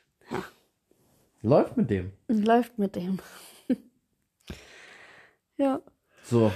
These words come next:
Speaker 2: und jetzt gehen wir ins Bett, hä?
Speaker 1: Wir sind schon im Bett.
Speaker 2: Ja, aber andersrum quasi. Wir liegen ja immer am Fußende.
Speaker 1: Warum eigentlich?
Speaker 2: Keine Ahnung, ich glaub, weil wir hier halt so
Speaker 1: Wegen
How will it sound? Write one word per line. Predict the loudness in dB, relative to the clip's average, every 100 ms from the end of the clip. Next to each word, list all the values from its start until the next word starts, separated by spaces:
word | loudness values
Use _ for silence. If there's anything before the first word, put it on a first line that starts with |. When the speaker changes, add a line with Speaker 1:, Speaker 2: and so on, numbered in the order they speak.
| -2
Speaker 2:
und |
jetzt | -4 -4
gehen | -2
wir | -2
ins | 0
Bett, | 0 -2
hä? | -2 -6 -6 _
Speaker 1:
Wir | -2
sind | 0 0
schon | 2 0
im | 2 0
Bett. | -2 -2 -8 _ _
Speaker 2:
Ja, | -4 0
aber | 0 -2 -6 -8
andersrum | -4 -2 -2 -4 -8
quasi. | -8 -6 -6 -10 _ _ _
Wir | -10
liegen | -6 -4
ja | -4
immer | -4
am | -6
Fußende. | -6 -8 -8 -10 -10 -12 -20 -20 -16 0
Speaker 1:
Warum | 0 0 0
eigentlich? | 2 0 0 2 2 4
Speaker 2:
Keine | 6 6
Ahnung, | 4 -4 -2
ich | -2
glaub, | -2
weil | -2 -2 -4
wir |
hier | -6 -2 0
halt | -2 -2
so | -4 -4 -6 -16 _ _ _
Speaker 1:
Wegen | -2 -2